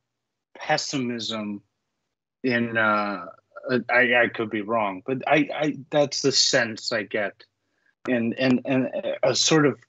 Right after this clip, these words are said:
there's a sense of, um, decline and pessimism that can be very fertile ground for sort of right-wing thought, you know, restoration, et cetera. Um, I,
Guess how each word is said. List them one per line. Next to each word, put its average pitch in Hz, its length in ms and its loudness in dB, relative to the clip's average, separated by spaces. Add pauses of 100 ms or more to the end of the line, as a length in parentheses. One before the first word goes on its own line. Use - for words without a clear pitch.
there's 127 240 2
a 131 80 4
sense 131 420 0
of, 117 220 -2
um, 104 480 -2 (1500)
decline 127 880 2
and 117 180 -6
pessimism 120 760 -4
that 123 180 2 (220)
can 123 180 -2
be 123 120 2
very 120 680 0 (160)
fertile 107 560 -2
ground 101 480 -6 (100)
for 104 160 -4
sort 104 220 -4
of 92 160 -8
right-wing 101 720 -2 (480)
thought, 95 380 4 (320)
you 104 120 -8
know, 92 280 -14 (260)
restoration, 101 1040 0
et 95 140 -12
cetera. 101 360 -6 (400)
Um, 151 480 4 (1200)
I, 160 100 0